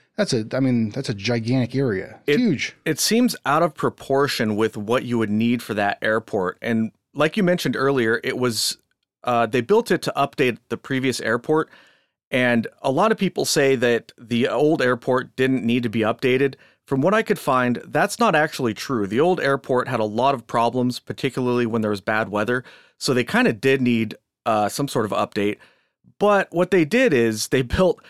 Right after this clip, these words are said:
Speaker 2: the largest airport in the United States, and I think there's only one or two in the entire world that's larger,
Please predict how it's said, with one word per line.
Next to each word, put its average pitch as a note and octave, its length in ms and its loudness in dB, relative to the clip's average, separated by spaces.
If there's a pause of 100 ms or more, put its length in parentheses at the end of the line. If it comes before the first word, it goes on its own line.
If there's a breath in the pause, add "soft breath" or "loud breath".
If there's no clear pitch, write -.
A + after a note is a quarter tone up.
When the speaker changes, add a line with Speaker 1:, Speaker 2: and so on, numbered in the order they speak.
(160 loud breath)
Speaker 2:
the C3 100 0
largest E3 440 2
airport C#3 500 2
in A#2 120 0
the A2+ 80 2
United A2+ 380 0
States, G#2 380 0
and A#2+ 100 0
I B2 60 2
think A#3 180 -2
there's D3+ 160 0
only C#3+ 180 2
one B2 260 0
or A#2+ 60 0
two B2 340 0
in A2 100 -2
the A2 80 0
entire A2 300 -2
world A2 320 -2
that's G2+ 180 -6
larger, A#2+ 400 -2